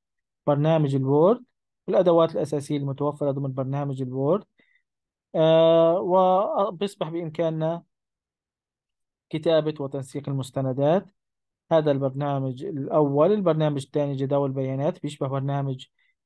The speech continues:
الإكسل، وبرنامج العروض التقديمية اللي بيشبه برنامج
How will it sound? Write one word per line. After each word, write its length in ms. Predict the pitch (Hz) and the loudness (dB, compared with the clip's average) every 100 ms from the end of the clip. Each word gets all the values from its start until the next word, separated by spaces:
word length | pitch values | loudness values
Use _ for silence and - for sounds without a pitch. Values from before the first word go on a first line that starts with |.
| - | -10
الإكسل، 600 | 143 160 - - 165 170 - _ _ _ | -4 -4 -4 2 2 0 -10 _ _ _
وبرنامج 960 | 156 156 160 156 147 151 151 147 147 220 339 | 2 4 4 4 2 2 -2 -2 -6 -8 -8
العروض 480 | 143 135 143 151 143 | -4 -2 0 0 -2
التقديمية 840 | 139 139 135 143 147 143 143 139 | -6 -6 -4 -6 -4 -4 -4 -4
اللي 200 | 135 139 | -4 -4
بيشبه 440 | 139 147 147 143 135 | -4 -6 -4 -4 -4
برنامج 600 | 139 135 139 139 139 | -4 -4 -4 -4 -8